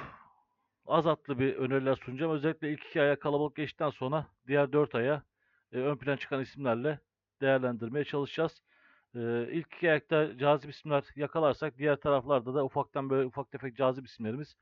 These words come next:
değerlendirmeye alacağımız isimler olacak. İkinci koşuyla beraber şartlı üç koşu ş-, on beş otuzda start alıyor Altılı Ganyan.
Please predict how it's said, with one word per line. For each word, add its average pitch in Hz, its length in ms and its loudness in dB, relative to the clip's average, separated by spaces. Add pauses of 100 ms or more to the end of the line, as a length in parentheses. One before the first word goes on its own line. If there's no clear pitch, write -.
(420)
değerlendirmeye 131 640 0
alacağımız 123 360 -2
isimler 143 320 -2 (120)
olacak. 123 420 -2 (420)
İkinci 170 340 -4
koşuyla 170 380 0
beraber 160 300 4
şartlı 156 360 0
üç - 100 -12
koşu 165 340 -2
ş-, - 160 -8
on 143 220 -2
beş 143 140 -4
otuzda 143 280 -6
start 139 300 0
alıyor 127 180 2
Altılı 123 260 -4
Ganyan. 143 320 -2